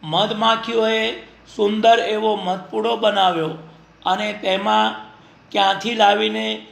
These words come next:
મીઠું મીઠું મધ ભેગું કર્યું. પછી ભગવાન વિષ્ણુને એમાંથી થોડુંક ભેટ આપવા ગઈ. આવી સુંદર ભેટથી ભગવાન વિષ્ણુ મધમાખીઓ પર પ્રસન્ન થયા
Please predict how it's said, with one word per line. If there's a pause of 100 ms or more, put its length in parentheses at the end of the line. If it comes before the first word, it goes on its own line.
(200)
મીઠું
મીઠું
મધ
ભેગું
કર્યું. (500)
પછી
ભગવાન
વિષ્ણુને
એમાંથી (220)
થોડુંક
ભેટ
આપવા
ગઈ. (720)
આવી
સુંદર
ભેટથી (220)
ભગવાન
વિષ્ણુ (280)
મધમાખીઓ
પર (380)
પ્રસન્ન
થયા